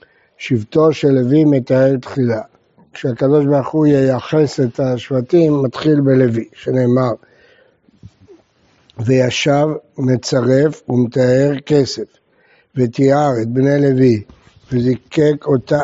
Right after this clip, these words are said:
וזיקק אותם כזהב וככסף, היו לי מגישי מנחה בצדקה." אמר יהושע בן לוי,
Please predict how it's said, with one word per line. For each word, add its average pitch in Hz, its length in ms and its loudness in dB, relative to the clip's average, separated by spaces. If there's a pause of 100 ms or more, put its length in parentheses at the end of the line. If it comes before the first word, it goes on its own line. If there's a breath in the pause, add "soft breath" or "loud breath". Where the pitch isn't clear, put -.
וזיקק 135 500 0
אותם 143 440 -2
כזהב 127 680 0
וככסף, 139 880 0 (180)
היו 147 280 2
לי 160 140 4
מגישי 131 580 0
מנחה 147 560 -2 (360 soft breath)
בצדקה." 139 680 0 (1040)
אמר 151 280 2
יהושע 151 340 0
בן 147 220 0
לוי, 117 300 0